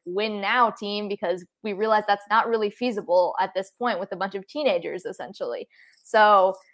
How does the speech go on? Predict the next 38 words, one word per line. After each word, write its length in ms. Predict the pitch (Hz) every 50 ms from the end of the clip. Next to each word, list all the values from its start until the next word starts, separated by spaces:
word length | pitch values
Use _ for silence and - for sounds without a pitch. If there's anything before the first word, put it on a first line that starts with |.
| _ _ _ _ _ _
you 80 | 214 208
know, 120 | 202 185
I 120 | 185 196
think 280 | 202 - 233 226 202 -
that 340 | - 202 190 185 180 170 - - _ -
they 140 | 180 202
are 300 | 190 190 202 214 214 214
still 340 | 208 - - - 214 208 202
t-, 120 | 208 - _ _ _ _
trying 280 | - - 214 208 214 208
to 60 | 208
find 340 | 208 - 202 202 202 202 196
out, 240 | 196 202 214 208 190
like, 180 | 185 180 185 -
how 240 | - - 196 202
do 120 | 202 202 202
we 140 | 202 208 202
do 200 | 170 202 202 190
both? 500 | 175 208 214 262 349 392 - - - _ _ _ _ _ _ _ _ _ _ -
Um, 480 | 202 208 208 208 208 202 202 202 196 - - _
and 320 | - 185 185 190 196 190 -
it, 200 | - 214 208 - -
of, 140 | 226 190 170 - -
of 160 | 214 214 220
course, 260 | - 320 311 311 311
it's 140 | 277 254 233
tougher 380 | - 330 320 339 - 254 226 220
when 260 | 214 214 214 208 208
two 280 | - - 269 262 262 254
of 100 | 214 190
the 80 | 226
guys 280 | 214 214 208 214 220 202
who 120 | 208 220
you 160 | 208 208 202 196
really, 280 | 214 247 254 247 240
really 200 | 226 226 220 220
wanna 240 | 214 208 214 208 202
develop, 520 | 180 185 170 165 226 285 320 277 226 -